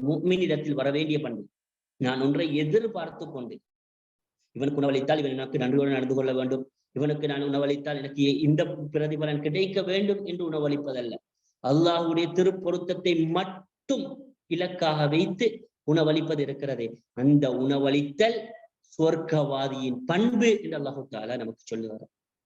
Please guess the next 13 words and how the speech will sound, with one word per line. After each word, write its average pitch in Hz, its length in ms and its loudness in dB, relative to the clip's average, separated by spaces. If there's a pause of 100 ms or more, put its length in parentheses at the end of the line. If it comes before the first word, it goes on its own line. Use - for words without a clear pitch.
(640)
எந்த 202 380 4
ஒரு 190 220 4
எதிர்பார்ப்பும் 131 640 2
இருக்கக்கூடாது. 110 640 -6
நாம் 170 260 2
உணவளித்தவன் 151 580 4
நமக்கு 143 320 2
மாற்றம் 147 380 0
செய்யலாம், 110 340 -6 (420)
நாம் 165 240 0
உணவளித்தவன் 165 720 2 (340)
நமக்கு, 175 400 0 (1160)
ஏ-, 170 200 -2